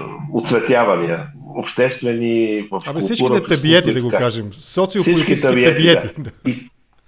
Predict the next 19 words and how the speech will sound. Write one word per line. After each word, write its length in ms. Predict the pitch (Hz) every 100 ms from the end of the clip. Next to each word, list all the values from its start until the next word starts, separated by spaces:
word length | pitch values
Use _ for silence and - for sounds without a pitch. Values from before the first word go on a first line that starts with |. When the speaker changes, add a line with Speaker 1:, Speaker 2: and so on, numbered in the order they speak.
| _ -
Speaker 1:
тогава, 720 | 104 117 156 147 147 226 - - -
а, 320 | 127 135 127 - - - -
е 100 | 123
много 340 | 139 160 151
лесно 280 | 151 151 131
да 120 | 120
си 200 | 117 110
против. 460 | 107 98 110 - -
Ти 100 | 123
си 240 | - 117
против, 420 | - 113 - 127 - - _ _ _ _ _ _
а, 260 | 113 95 -
това, 340 | 104 104 107
всички, 300 | - 117 - -
всички 500 | - 120 113 127 -
те 280 | 117 113
порядки 680 | 104 98 104 101 - - 117 117
и 120 | 113
така. 280 | _ 101